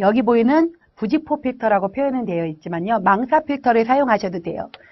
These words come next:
그래서 아까 제가 저희는 망사 필터를 사용하겠다고 말씀드렸죠. 그래서 망사 필터나, 필터나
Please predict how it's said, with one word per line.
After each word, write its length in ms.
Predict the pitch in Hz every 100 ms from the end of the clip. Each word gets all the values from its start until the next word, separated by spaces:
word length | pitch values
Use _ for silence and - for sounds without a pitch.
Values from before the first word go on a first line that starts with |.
| _ _
그래서 160 | 208 180
아까 240 | - 202
제가 280 | 196 180 185
저희는 360 | 196 202 226 226
망사 320 | 175 214 269
필터를 420 | 269 247 233 208
사용하겠다고 640 | 220 254 254 208 214 185 180
말씀드렸죠. 880 | 165 156 196 175 175 170 269 269 - - _ - - _
그래서 380 | - 214 247 262
망사 360 | 190 214 226 294
필터나, 640 | 254 240 233 220 254 277
필터나 540 | - 262 240 214 285